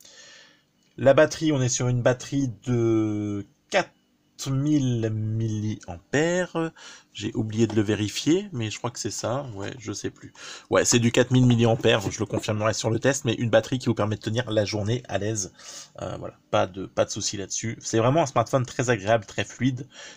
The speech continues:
J'ai pas eu de ralentissement, j'ai pas eu de lag. Euh, j'en suis vraiment pleinement satisfait, mais voilà, c'est moi, il faut que je fasse des conneries, et Humidigi,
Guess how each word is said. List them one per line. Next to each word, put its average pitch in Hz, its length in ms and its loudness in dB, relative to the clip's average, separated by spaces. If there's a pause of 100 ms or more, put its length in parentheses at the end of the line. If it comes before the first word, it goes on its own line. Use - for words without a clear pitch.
J'ai 95 220 -2
pas 120 120 4
eu 131 60 6
de 120 60 2
ralentissement, 113 640 0
j'ai 104 120 -4
pas 107 160 2
eu 104 60 0
de 95 100 -10
lag. 104 300 2 (360)
Euh, - 80 -4 (140)
j'en 101 180 -4
suis 120 200 -2
vraiment 101 320 -2
pleinement 107 380 -4
satisfait, 110 580 -2
mais 104 320 -2
voilà, 92 420 -8
c'est - 200 -4
moi, 98 280 -2 (140)
il - 80 -16
faut - 100 -10
que - 60 -10
je - 60 -12
fasse 95 120 -4
des 92 80 -8
conneries, 92 460 -6
et 101 200 -4
Humidigi, 95 540 -10